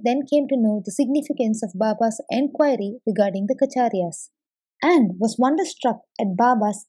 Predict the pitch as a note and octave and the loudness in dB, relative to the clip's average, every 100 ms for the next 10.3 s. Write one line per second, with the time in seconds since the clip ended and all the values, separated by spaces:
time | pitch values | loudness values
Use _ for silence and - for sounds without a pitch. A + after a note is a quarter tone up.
0 | - B3 E4 F4 D4 C4 C#4+ C#4+ D4+ D4 | -2 0 0 2 2 4 2 2 2 2
1 | A3+ G#3+ G#3+ F3 - - - _ _ _ | 2 0 0 -4 -6 -12 -14 _ _ _
2 | _ _ _ _ _ G#3+ A3 A3+ A3+ G#3+ | _ _ _ _ _ 4 4 6 4 4
3 | A3 A3 A3 A3+ A#3 A3 C4 - F4 E4 | 4 4 2 4 2 0 -2 2 2 2
4 | C4 D#4 B3+ D4+ - _ _ _ _ D4 | 2 2 4 0 -2 _ _ _ _ 2
5 | F#4 D4 - _ - A3+ E4+ F#4+ G4+ D#4+ | 2 0 -8 _ 0 6 6 6 2 4
6 | E4 D#4+ E4+ F4 D4 C#4+ - G3+ F#3 _ | 4 4 4 2 2 0 0 -2 -4 _
7 | G3+ A3 C#4 F4+ F4+ C#4 D4 D4 - - | 0 2 4 2 0 4 4 2 -2 2
8 | D4+ G#3+ G3+ F#3 F#3 F#3 B3+ B3 C4+ C4 | 2 2 -2 -4 -8 0 2 2 0 0
9 | C4 - - B3 - D#4+ - D4+ D4 - | 0 -2 0 0 2 -2 2 0 0 -6
10 | - G#3 | -2 0